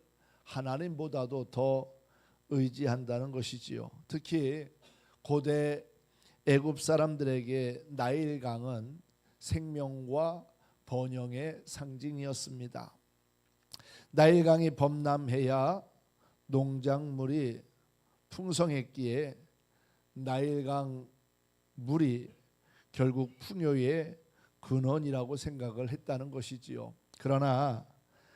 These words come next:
하나님은 그들의 신앙을 뒤흔드셨습니다. 나일강을 피로 바꾸시고 또 그곳에서 수많은 개구리가 올라오게 하심으로 진정한 번영의 주인은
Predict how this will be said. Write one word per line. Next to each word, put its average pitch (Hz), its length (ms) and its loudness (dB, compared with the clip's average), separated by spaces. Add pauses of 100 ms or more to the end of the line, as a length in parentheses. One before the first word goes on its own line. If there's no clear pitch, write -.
(200)
하나님은 135 500 2
그들의 127 360 2
신앙을 120 760 -4 (460)
뒤흔드셨습니다. 139 1500 -6 (520)
나일강을 120 840 2 (480)
피로 165 340 0
바꾸시고 - 760 -8 (520)
또 180 420 2 (360)
그곳에서 143 1120 2 (300)
수많은 131 600 0
개구리가 120 680 0
올라오게 139 540 2
하심으로 131 720 -4 (560)
진정한 160 500 2
번영의 147 500 0
주인은 127 600 -2